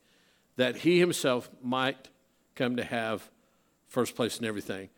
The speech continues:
"For it was the Father's good pleasure for all the fullness of,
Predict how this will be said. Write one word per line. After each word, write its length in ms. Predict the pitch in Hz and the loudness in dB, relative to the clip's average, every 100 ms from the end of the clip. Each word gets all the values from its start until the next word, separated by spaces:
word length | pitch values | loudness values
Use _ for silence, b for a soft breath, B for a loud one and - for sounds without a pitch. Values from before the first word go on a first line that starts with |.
| b b b | b b b
"For 380 | - 170 170 165 | 0 4 6 4
it 160 | 170 | 2
was 240 | 151 147 120 | 4 2 2
the 80 | 120 | 0
Father's 380 | 135 127 110 | 2 2 0
good 200 | 147 135 | 0 -2
pleasure 320 | - 117 101 101 | -2 -6 -6 -10
for 200 | - 110 | -8 -4
all 180 | 120 | -2
the 80 | 117 | -4
fullness 540 | - 143 131 104 - - | -6 -4 -4 -4 -10 -12
of, 420 | 113 107 101 - | -8 -8 -8 -14